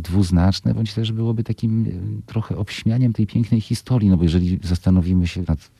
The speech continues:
Filipem Golarzem, który ma małe pudełeczko i <laughs> biegi, po których się będziesz lepiej czuł, wiesz.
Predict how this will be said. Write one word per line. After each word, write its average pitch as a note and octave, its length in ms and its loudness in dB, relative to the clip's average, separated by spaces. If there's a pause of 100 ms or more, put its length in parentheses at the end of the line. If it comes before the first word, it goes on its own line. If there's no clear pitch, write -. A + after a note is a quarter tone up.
(240)
Filipem F2+ 400 -2
Golarzem, E2 440 2
który - 180 -4
ma D2 100 -2 (320)
małe E2 280 0
pudełeczko D2 800 -4
i D2+ 200 -12 (440)
<laughs> - 540 -8
biegi, E2 280 0
po - 120 -4
których F2 260 0
się - 100 0
będziesz G#2 320 2
lepiej A#2 320 2
czuł, - 280 0 (220)
wiesz. C#3 120 -2